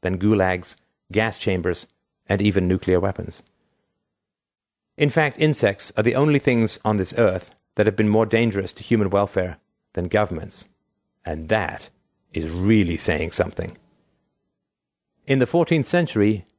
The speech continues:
disease-carrying insects killed off as much as sixty percent of Europe's population.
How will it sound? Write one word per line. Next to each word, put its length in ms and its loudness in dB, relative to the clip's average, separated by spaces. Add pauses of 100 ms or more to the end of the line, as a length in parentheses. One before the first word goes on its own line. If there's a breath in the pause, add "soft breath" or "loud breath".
(120)
disease-carrying 880 2
insects 500 -2
killed 300 2
off 180 0
as 100 -6
much 180 0
as 100 0
sixty 280 -4
percent 340 0
of 120 -4
Europe's 320 2
population. 760 -2